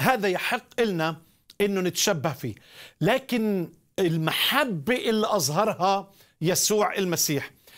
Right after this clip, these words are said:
المحبة اللي علم عنها يسوع المسيح، المحبة والتسامح اللي تكلم فيها في رسالته وإرساليته، فعلًا بتبهر الأعداء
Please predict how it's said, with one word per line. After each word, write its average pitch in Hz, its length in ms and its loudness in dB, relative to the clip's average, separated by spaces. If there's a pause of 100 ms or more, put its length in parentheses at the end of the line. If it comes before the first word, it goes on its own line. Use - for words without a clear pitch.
(280)
المحبة 202 1000 0
اللي 208 240 2
علم 220 540 0
عنها 185 300 0
يسوع 175 400 0
المسيح، 156 540 -2 (640)
المحبة 226 1000 0 (100)
والتسامح 202 1000 0
اللي 190 180 2
تكلم 208 720 0 (440)
فيها 180 440 2
في 175 200 0
رسالته 220 600 0
وإرساليته، 185 1000 0 (580)
فعلًا 233 500 0
بتبهر 202 580 0
الأعداء 196 960 0